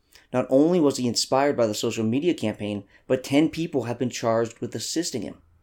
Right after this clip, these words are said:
Allegedly, an accomplice drove the murderer to Patty's school. Then, two students accepted payment to identify Patty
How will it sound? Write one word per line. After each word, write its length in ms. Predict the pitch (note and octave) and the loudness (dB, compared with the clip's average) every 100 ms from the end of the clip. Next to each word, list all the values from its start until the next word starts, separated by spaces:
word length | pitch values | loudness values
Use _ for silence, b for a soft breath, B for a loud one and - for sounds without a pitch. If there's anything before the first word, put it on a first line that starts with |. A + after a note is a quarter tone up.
| _ _ _ _ | _ _ _ _
Allegedly, 720 | A#2 A2 F3+ G3 A#2 A2+ A#2 _ | -2 4 6 4 0 -2 -4 _
an 140 | B2 A#2+ | -4 -4
accomplice 580 | - B2 C3+ D#3 C#3+ | -2 0 0 0 -4
drove 400 | - A#2 B2+ C#3 | -6 0 2 4
the 80 | C#3+ | 2
murderer 360 | C3 C#3+ C#3 A2 | 2 0 0 -2
to 120 | - | -6
Patty's 380 | A2+ A2+ G#2+ G#2+ | -6 -4 -2 -2
school. 460 | - D#3+ D#3+ - - _ _ _ - | -2 2 2 2 -6 _ _ _ 2
Then, 380 | D#3+ D3 C#3+ - _ | 4 6 4 -2 _
two 160 | G3+ | -4
students 640 | G3+ - - A3+ D#3+ - - | -4 -4 -2 0 0 -2 -6
accepted 480 | B2+ - D3+ - C#3+ | -6 -2 -2 -2 -6
payment 420 | - E3 D#3+ A#2 b b - | -4 -2 0 -2 b b -2
to 120 | D3 | 0
identify 540 | C3+ - C3 D3+ D#3+ D3+ | 0 2 0 0 -2 -4
Patty 480 | D3 C3+ B2 A2+ | 0 0 0 -4